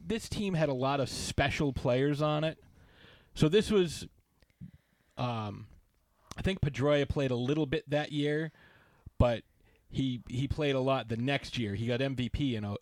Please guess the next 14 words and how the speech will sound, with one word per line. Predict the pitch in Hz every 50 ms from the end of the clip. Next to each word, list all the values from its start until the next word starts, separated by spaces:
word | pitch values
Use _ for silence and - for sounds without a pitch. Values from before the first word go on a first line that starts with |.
| -
uh, | 117 107 110 104 110
I'm | 127 127 123
sorry, | - - 143 120 107 101 113
no, | 123 117 104
he | 101 131 131
didn't | 143 160 151 123
play | - 147 131 120
in | 117 113
oh | 110 110
four. | - - 123 113 101 98 101 117
That | 123 135 147 160
was | 147 123 - - - - - - - - - - - -
Jacoby | 131 - 156 - - - 180 180 185 165 165 160 160
Ellsbury, | 156 165 180 160 147 139 127 117 110 104 101 95 98 104 101